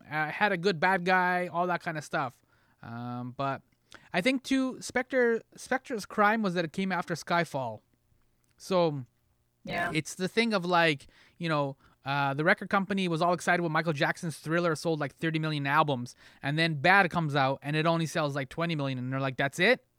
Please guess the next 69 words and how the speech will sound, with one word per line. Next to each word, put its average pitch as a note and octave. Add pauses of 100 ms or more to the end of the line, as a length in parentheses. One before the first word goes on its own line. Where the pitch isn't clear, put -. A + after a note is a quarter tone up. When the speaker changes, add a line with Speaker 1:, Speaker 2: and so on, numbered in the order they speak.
Speaker 1:
And C3+
it C#3+
was, C#3+
like, D#3+
kind F3
of D#3
a -
letdown, B2+
<laughs> -
right? F3
And F3
it's E3
like, F3+
Speaker 2:
Mm-hmm. D#3+
Speaker 1:
"Well, E3+
what F#3+
did F#3
you G3
expect F#3
was F3
gonna D#3+
happen?" B2+ (360)
So, F#3 (360)
um, D#3
I, D#3+
the E3+
answer, G3
the D#3+
short, G3
the D#3+
long G3
answer E3
to -
your C#3+
question D3+
is C3+
I C3
think C#3+
so. G#2+ (520)
Do D3+
you G3
like A3+
it? C#4+ (840)
Speaker 2:
I -
do, B3+
but B3
I B3 (120)
actually C4
kind B3
of A#3
feel A#3+
like A#3
the A3
same G#3+
way G3+
you G3
do. G3
I G3
mean, G#3
there -
are -
actually G#3
some G3
things F3+
in F3+
that F3
movie F3
I D#3+
do D#3+